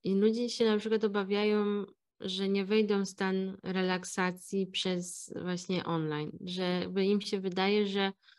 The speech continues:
potrzebny jest dotyk hipnoterapeuty, osoby, które wprowadza hipnozę,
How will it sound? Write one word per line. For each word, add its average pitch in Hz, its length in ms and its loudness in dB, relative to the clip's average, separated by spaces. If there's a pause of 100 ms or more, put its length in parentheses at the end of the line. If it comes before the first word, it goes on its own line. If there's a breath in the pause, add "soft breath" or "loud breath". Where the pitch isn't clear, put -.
(140)
potrzebny 208 440 2
jest 185 280 -2
dotyk 196 580 -4
hipnoterapeuty, 190 1600 -2 (100)
osoby, 180 380 -2
które 180 240 -6
wprowadza 190 560 -4
hipnozę, 196 720 -2